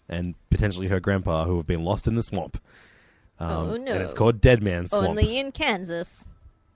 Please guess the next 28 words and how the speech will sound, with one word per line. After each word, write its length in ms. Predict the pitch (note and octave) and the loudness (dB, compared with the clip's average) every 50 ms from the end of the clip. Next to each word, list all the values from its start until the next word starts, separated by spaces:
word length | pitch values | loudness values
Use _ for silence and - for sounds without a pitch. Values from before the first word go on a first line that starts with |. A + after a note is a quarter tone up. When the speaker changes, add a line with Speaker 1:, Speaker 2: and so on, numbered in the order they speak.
| _ - - G2+ | _ -14 -6 -2
Speaker 1:
Um, 320 | G2 F#2+ G2 F#2+ F#2+ G2 - | 2 4 4 4 4 2 2
and, 340 | G2 G2+ G2 G2+ G2 G2 | 2 2 4 4 4 4
uh, 280 | G2 F#2+ F#2+ G2 G2 F#2+ - - - - - - _ - | 4 4 6 6 4 4 0 -6 -20 -20 -20 -20 _ 0
they 160 | G#2 G2+ G#2 | 2 2 2
breathe 320 | G2 - A2+ A2+ A2+ A2 A2 | 4 4 4 6 6 6 6
in 140 | A2+ A2 | 4 2
some 420 | G#2 - G#2+ G2+ G2 F#2+ F#2+ G2 G2 | 2 2 2 2 2 0 -2 -2 2
weird 280 | G#2+ A2+ A#2+ A#2+ G#2+ | 4 6 6 6 4
gases 440 | G2 A2 G#2+ G#2 G#2 - A#2+ A2+ - | 4 4 4 4 2 2 0 -2 -2
from 140 | - G#2+ G2+ | -2 -2 0
the 100 | F#2+ F2 | 0 2
bog, 360 | D#2+ G2+ G#2+ B2+ D3+ D3+ D3 - - - - - - _ - | 6 6 8 8 6 4 0 -6 -6 -20 -20 -20 -20 _ -6
and 380 | G2 F#2+ F#2 F2+ F#2 F#2 F#2+ F2 | -2 0 2 2 2 0 0 0
they 140 | - G2 F#2 | 0 0 0
start 280 | - - A2 A2 F#2+ | 2 4 4 4 4
hallucinating 800 | F#2 G2+ G2+ A2 A#2 A2 - G#2 G#2 G2+ G2 G2 G#2 G2 G2+ F#2+ - - - - _ - | 4 2 4 4 2 2 2 -2 0 0 2 2 0 0 -2 -4 -6 -14 -20 -20 _ 2
all 120 | A2+ A2+ | 2 2
kinds 360 | - - A2 A2+ A#2 A2+ G2+ | 4 6 6 6 6 6 4
of 80 | G2+ - | 0 0
crazy 340 | - - F#2+ F#2+ F2+ F2+ F2+ | 2 2 2 2 2 0 -4
shit. 300 | - - F#2 F#2 F2 - _ _ _ _ _ _ _ - | -4 -4 -4 -4 -4 -6 _ _ _ _ _ _ _ -8
Um, 240 | E2+ E2 E2+ E2+ F2 | -6 -4 -4 -4 -6
it 80 | C#2+ - | -8 -4
feels 220 | - G#2 G2+ F2+ | 0 0 0 0
very 200 | E2+ G2 F#2 F2+ | 2 0 2 2
real. 380 | F2 F2 F2 F2 F2 F2 E2+ E2+ | 2 2 2 2 2 0 0 -2
It's 120 | E2+ - - | -4 -6 -4
very 300 | - F#2 F2 F2 E2 D#2+ | -2 0 0 2 0 -2